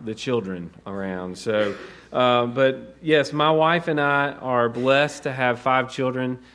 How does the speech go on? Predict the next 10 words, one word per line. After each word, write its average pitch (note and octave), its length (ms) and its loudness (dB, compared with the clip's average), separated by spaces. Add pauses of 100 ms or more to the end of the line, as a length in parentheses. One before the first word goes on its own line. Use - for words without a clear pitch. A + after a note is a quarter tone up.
(200)
Uh, A#2+ 440 -4
they B2 260 -2
range C#3 400 -2
in B2+ 80 -6
the B2 180 -6
ages C3 380 -4
from A#2 400 0
eight D3 380 -4 (140)
to A#2 200 -6
two. G#3+ 480 -2